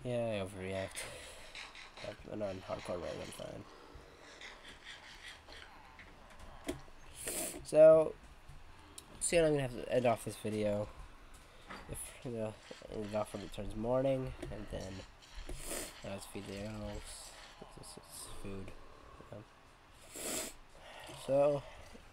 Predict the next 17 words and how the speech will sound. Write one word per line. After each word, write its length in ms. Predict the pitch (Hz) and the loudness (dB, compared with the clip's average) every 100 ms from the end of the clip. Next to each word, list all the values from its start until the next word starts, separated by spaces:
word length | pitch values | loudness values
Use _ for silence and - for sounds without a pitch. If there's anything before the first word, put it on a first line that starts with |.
| - - - - - - - | -18 -16 -18 -18 -18 -16 -6
we're 100 | - | 0
gonna 140 | 139 139 | 4 4
start, 680 | - - - - - 131 - | 0 -8 -12 -2 2 4 4
I'm 160 | 123 131 | 0 2
gonna 360 | 127 123 117 110 - - | 4 6 4 2 -6 -4
make 160 | 131 | -2
another 340 | 139 127 131 117 120 - - - | 2 6 6 4 -4 -16 -18 -8
episode 480 | 123 - - 117 117 | -8 -6 0 0 0
two 480 | - 135 131 131 131 - - - - - - | -2 0 2 2 0 -6 -14 -16 -16 -16 -6
in 60 | 110 | -6
a 40 | - - - - | -6 -8 -10 -4
few, 320 | 113 104 - - - | -2 0 -2 -8 -8
in 200 | 104 107 | -4 -4
an 80 | 104 - | -2 6
hour 340 | 147 156 151 | 8 10 10
or 100 | 147 | 6
two. 400 | - 165 156 147 | 2 2 2 0